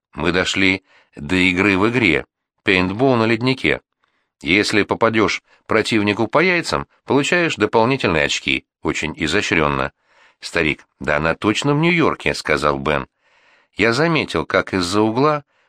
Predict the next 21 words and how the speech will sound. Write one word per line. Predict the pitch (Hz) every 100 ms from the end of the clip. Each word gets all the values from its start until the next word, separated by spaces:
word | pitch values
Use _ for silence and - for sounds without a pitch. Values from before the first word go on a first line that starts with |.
| -
показалось | 85 113 113 160 160 135
дуло, | 110 104 80 71 69 _ _ _
но | 78 80 135
и |
с | 139
места | 110 107 107 113
сдвинуться | 92 98 90 78
не | 92 98
успел, | 95 - 143 143 _ _ _ _
как | - 98 -
он | 139
уже | 117 113
выстрелил | 107 117 - 98 92
мне | 92 110
между | 101 98 90 110
ног. | 82 - - _ -
«Черт!» | - - 78 69 - -
буркнул | 71 73 64 71 69
я. | 65 64 _ _ _ _ _ _
Радар | 78 80 76 82
добавил. | 85 120 127 80 67